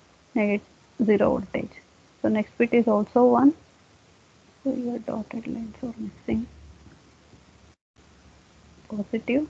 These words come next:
then come back to zero voltage. So next bit is zero, go to negative voltage. Okay, so this finishes the R Z. So this is where you cannot find a sequence of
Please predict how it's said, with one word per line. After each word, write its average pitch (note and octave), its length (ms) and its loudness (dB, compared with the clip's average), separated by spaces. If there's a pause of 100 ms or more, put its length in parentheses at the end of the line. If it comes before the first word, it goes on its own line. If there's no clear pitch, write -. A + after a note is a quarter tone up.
(160)
then G#3 180 2
come G3+ 180 2
back G3+ 220 2
to C4 100 6
zero - 220 0
voltage. - 320 -6 (160)
So C4+ 60 4
next C4 280 6
bit E4 160 2
is C#4+ 180 6
zero, B3 380 4 (120)
go G3 200 0
to D#4+ 240 -2 (100)
negative G#3+ 460 -2 (580)
voltage. - 500 -4 (2250)
Okay, C4+ 260 -8 (220)
so - 80 -4
this A3 220 -6 (100)
finishes G#3 560 -2
the F4 140 0 (560)
R F#3+ 300 4
Z. F#3 160 4 (1000)
So A#3 80 2
this A#3 220 0
is B3+ 160 6 (580)
where G#3+ 420 0
you A3 200 6
cannot G#3+ 420 2 (120)
find G#3+ 320 4 (480)
a - 120 -6
sequence A3 540 0
of G3+ 300 6